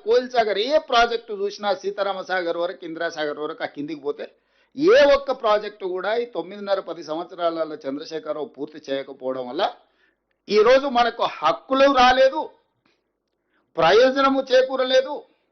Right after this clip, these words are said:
చివరికి ఈరోజు దాన్ని సరిదిద్దుదామని మేము ఎప్పుడైతే కూర్చొని ఈయన ఇచ్చిన లేఖలు, ఈయన వాళ్ళ పట్ల చూపించిన ఔదార్యం, ప్రేమను, ఈ తెలంగాణ ప్రజలకు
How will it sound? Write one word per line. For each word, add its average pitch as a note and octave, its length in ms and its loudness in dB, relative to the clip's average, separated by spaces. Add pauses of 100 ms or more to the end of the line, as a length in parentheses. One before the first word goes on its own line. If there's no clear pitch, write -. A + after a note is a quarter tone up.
(840)
చివరికి C#4 460 2 (100)
ఈరోజు C4 280 4 (120)
దాన్ని A#3+ 260 2
సరిదిద్దుదామని A#3+ 920 2
మేము G#3+ 180 -8
ఎప్పుడైతే G#3+ 360 -6 (120)
కూర్చొని G3+ 540 -4 (880)
ఈయన G#3+ 220 0 (160)
ఇచ్చిన A3+ 260 -4 (200)
లేఖలు, G#3 420 0 (1700)
ఈయన A3 240 2 (480)
వాళ్ళ G3 160 6 (100)
పట్ల A3 220 -2 (120)
చూపించిన G3+ 400 -4 (120)
ఔదార్యం, G#3+ 400 2 (100)
ప్రేమను, G3+ 420 0 (1600)
ఈ G3+ 100 4 (160)
తెలంగాణ A#3 360 2 (120)
ప్రజలకు G#3+ 360 -2